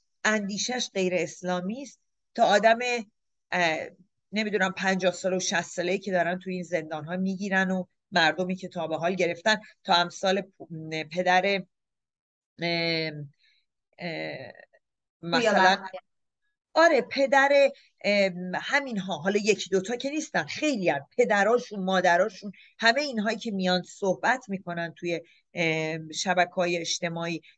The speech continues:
Speaker 1: که بچه‌هاشون کشته شدن یا بچه‌هاشون در زندانن، تمام اینها، این پدر و مادرهایی که پنجاه سال، شصت سال ممکنه داشته باشن، تمام اینها شما دارید می‌بینید، اه، کلاً، اه، غیر اسلامی دارن صحبت می‌کنن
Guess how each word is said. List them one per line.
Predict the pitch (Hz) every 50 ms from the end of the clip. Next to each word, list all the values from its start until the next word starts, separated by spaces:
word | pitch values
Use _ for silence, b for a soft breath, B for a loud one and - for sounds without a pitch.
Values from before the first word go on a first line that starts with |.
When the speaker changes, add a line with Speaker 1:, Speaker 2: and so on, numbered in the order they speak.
| b -
Speaker 1:
که | - 190
بچه‌هاشون | 185 185 175 - - - 175 170 196 196 196 - 190 175 -
کشته | - 180 170 - - - 214 254
شدن | - - 190 180 165 170 160 156 156 b b b -
یا | 185 185
بچه‌هاشون | 180 185 175 - - 185 175 175 - - 175
در | 170 180 175 170
زندانن، | 151 151 185 180 175 165 180 185 208 254 277 b b b b _ -
تمام | - 262 269 262 285 302 320 320
اینها، | 302 269 226 196 180 185
این | 190 190 202 190
پدر | 196 202 185 185 175 175
و | 180
مادرهایی | 180 180 180 180 180 165 170 170 190 202 208
که | 202 - 214 196 185 B B B B -
پنجاه | 190 190 180 180 180 190 180 165 - - - _ _ _
سال، | _ _ - - 185 170
شصت | 160 - - 185 165 165 -
سال | - - 180 175 170 165
ممکنه | 165 165 156 151 180 180 180 175
داشته | 170 170 165 - - - 180
باشن، | 185 180 175 - 233 262 277 B B B B B -
تمام | 240 247 254 285 311 302
اینها | 302 269 233 220 214 220 226
شما | - 226 208 208
دارید | 196 208 196 202 190
می‌بینید، | 196 220 220 196 220 202 214 214 - _ _ _ _ _ _ _ _ -
اه، | - 185 175 170
کلاً، | - - - 226 220 208 202 202 214 220 247 269 262 262 _ _ _ _ _ _ -
اه، | 170 165 160 160 160
غیر | 160 - 190 185 180 180
اسلامی | 180 - 143 - - - 175 165 160 165 165
دارن | 160 156 156 151
صحبت | 143 - - 156 143 139 - 147 139 139 - -
می‌کنن | 147 - - 143 139 135 131